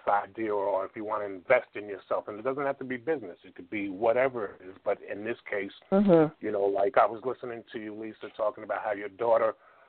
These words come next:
Speaker 1: uh, went to L A and wanted to do some modeling and what have
Speaker 2: Yeah.
Speaker 1: you. How, how's that working out for her?
Speaker 2: Well, she, she was,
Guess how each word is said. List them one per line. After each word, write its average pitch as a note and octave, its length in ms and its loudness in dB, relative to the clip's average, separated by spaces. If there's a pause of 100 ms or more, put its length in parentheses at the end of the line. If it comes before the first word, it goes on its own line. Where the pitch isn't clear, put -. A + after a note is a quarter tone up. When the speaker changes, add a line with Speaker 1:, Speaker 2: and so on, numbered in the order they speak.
(280)
Speaker 1:
uh, A2 380 8
went A2 380 0
to - 80 -4
L A#2 200 8
A A2+ 280 6
and A2 120 -4
wanted A2+ 340 -4
to G2+ 40 -20
do A2 220 -12
some G#2 180 -6
modeling A2+ 560 0 (600)
and A2+ 120 -4
what A2+ 140 6
have F#3+ 80 12
Speaker 2:
Yeah. E3 140 12
Speaker 1:
you. A#2+ 140 4
How, C#3+ 300 4
how's D3 280 2
that D3+ 180 6
working C#3+ 380 0
out D3 240 -4
for G#2 160 -8
her? F#2 60 -14 (1040)
Speaker 2:
Well, C#4 200 6 (180)
she, B3 480 0
she A#3+ 80 -4
was, G#3 120 -2